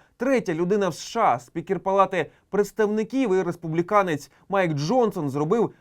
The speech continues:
невтішну заяву. Його колеги не проголосують за допомогу Україні з двох причин. «Кордон, кордон, кордон.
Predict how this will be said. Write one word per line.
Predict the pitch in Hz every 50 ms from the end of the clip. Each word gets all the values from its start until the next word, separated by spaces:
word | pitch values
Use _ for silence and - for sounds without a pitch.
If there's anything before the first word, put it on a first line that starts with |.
| _
невтішну | - 185 233 226 - - 247 220 175 - 180 196
заяву. | 175 220 240 233 226 185 143 127 120 110
Його | 104 104 131 147 160 143
колеги | - 156 151 170 214 220 202 208 196 160 - - _ _ -
не | 185 202
проголосують | 202 226 240 220 220 233 247 262 240 - - - 262 233 190 151 135 123
за | 139 165 160
допомогу | 156 143 160 170 170 170 156 156
Україні | 156 143 - 160 160 170 202 226 220 202 175 160
з | 143 127
двох | 127 123 139 170 170 156 -
причин. | - - 170 175 170 - - 190 151 131 123 110 104 - _ _ _ _ _ _ _ _ _
«Кордон, | 190 196 220 220 196 190 277 285 277 269 220
кордон, | - - 214 226 220 202 190 247 240 220 196 175
кордон. | - - 208 240 240 214 202 240 208 180 151 139 131